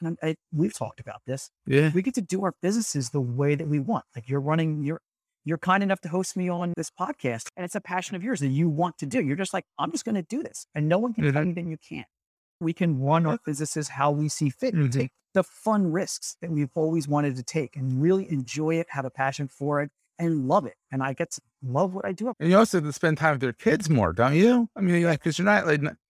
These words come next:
Speaker 1: Yeah.
Speaker 2: nine to f-, nine to nine, 'cause I'm not even joking that, you know, I'm sure your other job was like, you're working nonstop. Like,
Speaker 1: Right.
Speaker 2: and I'm sure you're working nonstop now, but if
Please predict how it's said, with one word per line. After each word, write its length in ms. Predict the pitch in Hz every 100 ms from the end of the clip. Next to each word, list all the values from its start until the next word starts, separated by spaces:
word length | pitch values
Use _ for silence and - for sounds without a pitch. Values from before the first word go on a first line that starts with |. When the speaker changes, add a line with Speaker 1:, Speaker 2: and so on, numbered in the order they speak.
| _ -
Speaker 1:
Yeah. 120 | 165
Speaker 2:
nine 300 | 147 165 226
to 60 | 196
f-, 120 | -
nine 260 | 180 156 170
to 80 | 151
nine, 340 | 135 127 123 123
'cause 80 |
I'm 160 | 135 139
not 240 | 139 139
even 160 | 123 107
joking 380 | 135 135 127 107
that, 280 | 95 107 -
you 60 |
know, 120 | 120
I'm 140 | 98 101
sure 160 | -
your 80 | 120
other 160 | 117 110
job 320 | 98 107 101
was 140 | 104
like, 240 | 90 98 - _ _ _ _ _ _ -
you're 120 | 143
working 340 | 147 143 139
nonstop. 600 | 131 107 104 - 98 - -
Like, 280 | - - 98
Speaker 1:
Right. 100 | -
Speaker 2:
and 260 | 139 131 131
I'm 80 | 143
sure 120 | 160
you're 80 | 170
working 180 | 165 160
nonstop 380 | 151 139 147 143
now, 420 | 143 170 147 104
but 180 | 107 135
if 200 | 131